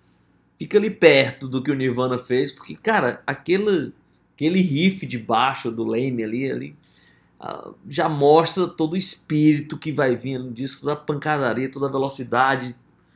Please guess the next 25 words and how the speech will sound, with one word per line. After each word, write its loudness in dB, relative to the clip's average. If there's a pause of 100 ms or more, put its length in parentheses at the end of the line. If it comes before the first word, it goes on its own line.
(200)
toda 2
a 2
sujeira 2 (320)
que -4
o -2
Motorhead 0 (500)
tava 0
preparando, 2
né, -4 (560)
pros -6
próximos 4
minutos. -2 (880)
E 4
em 4
mil 2
novecentos 2
e 8
oitenta 0
e -4
dois, 0 (560)
eles 2
lançam 0
o 2
Iron 2
Fist, 0